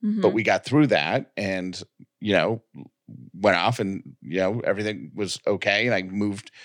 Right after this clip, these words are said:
Speaker 2: like, I survived that and, you know, went to college and then got jobs and moved away and all this other stuff. And, and things were good and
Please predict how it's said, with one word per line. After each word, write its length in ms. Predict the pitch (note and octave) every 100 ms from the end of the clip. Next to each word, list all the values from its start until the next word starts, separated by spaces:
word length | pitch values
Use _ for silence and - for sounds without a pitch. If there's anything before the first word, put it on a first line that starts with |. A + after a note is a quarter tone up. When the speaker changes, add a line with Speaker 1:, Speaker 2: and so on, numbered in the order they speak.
| - - -
Speaker 2:
like, 140 | F2+
I 180 | F#2 F2 _ _ _ -
survived 720 | - G2 G#2 G#2 A2+ G#2 F#2+
that 480 | F#2+ D2+ B2 - - _ _ _ - - - _ _
and, 720 | B2 A#2+ A2+ G#2+ G#2 G2 - - _ _ _ _ _ _ _ G2 -
you 100 | A#2+
know, 120 | G2+
went 300 | G2 G2+ - -
to 100 | G#2
college 500 | A#2+ A2+ A2+ G#2 F2
and 100 | F2+
then 200 | F#2 - F2
got 240 | F#2 D#2
jobs 500 | - A2+ A2 A2 G2
and 120 | F#2 F2+
moved 280 | G2+ F2
away 360 | G2 A2 A2+ G#2+
and 100 | F#2+
all 120 | F#2 F#2+
this 180 | F#2
other 160 | A2 G#2
stuff. 420 | - A2 G2+ -
And, 180 | F#2+ F2+
and 280 | F#2 F2+ E2+
things 380 | - A2 G2 F#2
were 240 | G2+ F2 - _ -
good 340 | G2+ G2 A#2+
and 460 | B2+ G2+ G2+ F2+